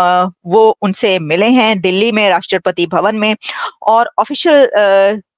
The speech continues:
एक ceremony जो हुई है उसमें joint statement भी सामने आई है जिसमें नरेंद्र मोदी साहब ने उनको welcome किया है। और इसके अंदर digital technology से लेकर बहुत सारी deals हैं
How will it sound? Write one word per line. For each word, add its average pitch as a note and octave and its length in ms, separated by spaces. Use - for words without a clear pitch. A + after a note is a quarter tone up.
एक A3+ 260
ceremony A#3 520
जो G#3+ 120
हुई G#3+ 220
है A#3 80
उसमें A3+ 460
joint G#3+ 400
statement G#3+ 540
भी A#3+ 80
सामने G#3 400
आई G3 180
है G#3+ 120
जिसमें G#3+ 320
नरेंद्र G3 380
मोदी G#3+ 240
साहब F#3 280
ने G3+ 60
उनको F#3 340
welcome E3+ 460
किया A3+ 240
है। G3 160
और C4+ 560
इसके - 300
अंदर A3 640
digital G3 800
technology A3+ 800
से - 320
लेकर A3 600
बहुत C4 300
सारी C4 260
deals F#3+ 340
हैं C#3 140